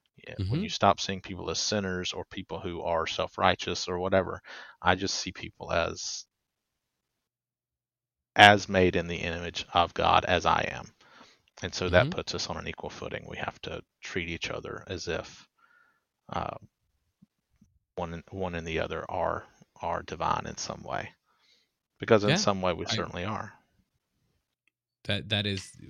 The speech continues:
Speaker 2: absolutely, yeah. That, that's, that's the golden rule, and, uh, all the, all the golden rules that preceded Jesus saying the
Speaker 1: <laughs> Yeah.
Speaker 2: golden rule. <laughs> But
Speaker 1: <laughs> Yeah.
Speaker 2: like, that's the,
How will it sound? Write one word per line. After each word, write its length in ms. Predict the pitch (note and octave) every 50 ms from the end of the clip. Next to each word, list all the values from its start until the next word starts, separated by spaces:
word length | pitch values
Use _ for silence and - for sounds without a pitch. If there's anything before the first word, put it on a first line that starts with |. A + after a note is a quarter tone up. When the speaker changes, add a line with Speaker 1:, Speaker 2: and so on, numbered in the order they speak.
| C#2+ F#2 G2+ A2
Speaker 2:
absolutely, 500 | A#2+ - - - B2 F3 D#3 D#2+ E2+ -
yeah. 220 | - G#2 B2 A#2 -
That, 240 | - G2+ G2+ F#2 F2
that's, 300 | G2+ G2 - - - - _ _ -
that's 240 | - G2+ G2 - -
the 340 | - - G#2+ G#2+ A2 A2 G#2
golden 320 | G2 G#2+ A2 A#2+ B2+ A2+ G#2+
rule, 340 | C3 E3 D3 D2+ D#2 E2+ -
and, 300 | - F#2+ F#2 F#2 F2+ - - -
uh, 80 | - - - - -
all 180 | G2+ G#2 G#2
the, 300 | G2 G#2 G2+ G2+ G2 F#2+ - _ _ - - - -
all 80 | G2+ A#2
the 60 | A#2
golden 320 | A2 A#2 B2 B2 A#2 A#2+ A#2+
rules 200 | A#2 A#2+ A2+ -
that 140 | A#2 G2+ - _ _ -
preceded 520 | - B2 - - C#3 A#2 G#2 G2+ F#2 - - - - - - _ _ - G2+ -
Jesus 280 | A#2+ B2+ A#2 G2+ F2
saying 280 | - - G2 F#2+ F2+ F2
the 80 | E2+
Speaker 1:
<laughs> 0 |
Yeah. 60 | F2+ F#2
Speaker 2:
golden 260 | F#2 F#2 E2+ F2 F#2
rule. 240 | G2 F#2 F2+ F2 - - - - - -
<laughs> 0 | - G#2+ D#2+ - - G#2+ - - A#2+
But 160 | C3 D#3+ - -
Speaker 1:
<laughs> 40 | -
Yeah. 60 | -
Speaker 2:
like, 180 | A#2 A#2 - -
that's 240 | B2 B2 B2+ - -
the, 260 | - A2+ G#2+ G#2 G#2